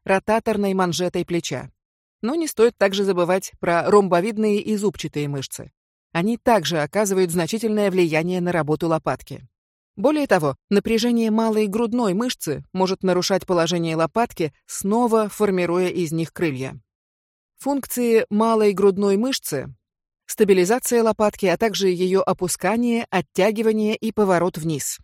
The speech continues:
При её напряжении наблюдается оттопыривание нижнего угла и наклон вперёд. В результате медиальные или латеральные края лопатки выступают сзади, как крылья. Основные причины этого состояния связаны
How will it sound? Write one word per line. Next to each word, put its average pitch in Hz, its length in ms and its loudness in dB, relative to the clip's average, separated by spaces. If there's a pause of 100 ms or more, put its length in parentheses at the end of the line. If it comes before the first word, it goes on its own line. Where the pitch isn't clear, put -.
(100)
При 202 140 -2
её 196 220 2
напряжении 196 600 0
наблюдается 202 760 0
оттопыривание 196 1080 -2
нижнего 170 560 0
угла 175 480 2
и 220 80 0
наклон 175 380 -2
вперёд. 156 520 -4 (420)
В 185 80 -2
результате 208 600 2
медиальные 185 720 2
или 185 260 2
латеральные 190 800 2
края 175 340 0
лопатки 214 500 0
выступают 185 600 0
сзади, 175 400 0
как 175 280 -2
крылья. 135 520 -6 (580)
Основные 262 460 -2
причины 247 500 0
этого 165 220 -2
состояния 196 640 0
связаны 240 500 -2